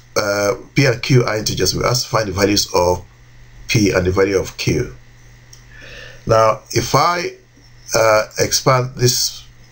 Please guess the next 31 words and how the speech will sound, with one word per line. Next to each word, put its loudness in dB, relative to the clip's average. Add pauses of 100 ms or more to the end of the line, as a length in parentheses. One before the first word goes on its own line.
(280)
uh, 0
one 2
plus 0
three 2
root 0
five 0
all 2
squared, 0 (400)
I -2
get 0
one 4
squared 0
plus 0
two 0
times 0
three 2
root -4
five 0
plus 0
three 2
root -2
five 0 (100)
all 4
squared 0
here. -4 (2000)
So 2
that 2
would -4
then 4
give 0
me, -2